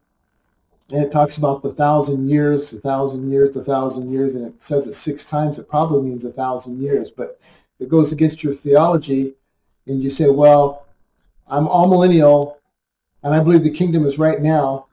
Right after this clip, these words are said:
so that must be figurative language in chapter twenty because it goes against my theology," is not an honest way to approach the text.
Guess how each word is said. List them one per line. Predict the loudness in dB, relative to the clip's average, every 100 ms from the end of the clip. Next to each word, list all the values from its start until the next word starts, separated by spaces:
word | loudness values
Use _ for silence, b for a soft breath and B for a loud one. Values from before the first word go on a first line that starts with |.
| _
so | -4 2 4 2 -2 -2
that | 0 2
must | 0 -4
be | -4
figurative | 0 2 2 2 2
language | -2 -2 -4
in | -6
chapter | -6 -6 -6 -8
twenty | -4 -2
because | -2 -4
it | -4 -4
goes | -4 -4
against | -10 -10
my | -10 -8
theology," | -4 -2 -2 -6 -8
is | -8 -6
not | -2 0 -2
an | -4
honest | -4 -4 -6 -6
way | -6
to | -4 -6
approach | -8 -8 -10 -12
the | -16
text. | -12 -12 -12 -14